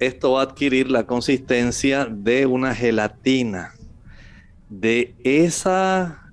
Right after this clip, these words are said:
eh, de ese total, de ese postre que usted acaba de preparar, usted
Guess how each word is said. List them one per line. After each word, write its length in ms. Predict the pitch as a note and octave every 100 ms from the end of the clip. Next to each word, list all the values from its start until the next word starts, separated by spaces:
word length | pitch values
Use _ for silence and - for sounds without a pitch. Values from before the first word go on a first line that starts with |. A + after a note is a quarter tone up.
| -
eh, 320 | C3 B2 B2+
de 120 | B2 C3
ese 220 | - E3+
total, 600 | - B2+ - C3+ C3+ A#2
de 120 | A2+
ese 240 | A#2 D3
postre 840 | C3 - B2+ A#2+ - - F#2+ F2+ - - - -
que 120 | - F#2+
usted 560 | - - B2 C3 - -
acaba 380 | G2+ - A2 A#2
de 140 | B2 A2
preparar, 600 | A2+ - C3+ A2+ G#2 - - - - - - -
usted 520 | - - - D#3 E3